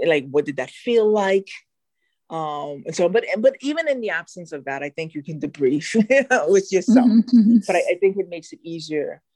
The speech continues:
Speaker 1: when you can, when you can do it with somebody else,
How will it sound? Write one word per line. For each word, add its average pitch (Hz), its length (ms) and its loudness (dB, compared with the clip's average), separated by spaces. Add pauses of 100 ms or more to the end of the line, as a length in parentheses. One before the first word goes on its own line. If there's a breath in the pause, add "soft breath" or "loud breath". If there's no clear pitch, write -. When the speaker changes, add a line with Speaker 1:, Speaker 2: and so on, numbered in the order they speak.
(240)
Speaker 1:
when 165 160 -4
you 156 100 -2
can, 151 200 -8
when 151 220 -2
you 151 80 -6
can 156 220 -6
do 156 220 2
it 143 80 -4
with 135 180 -4
somebody 123 600 -8
else, 110 320 -12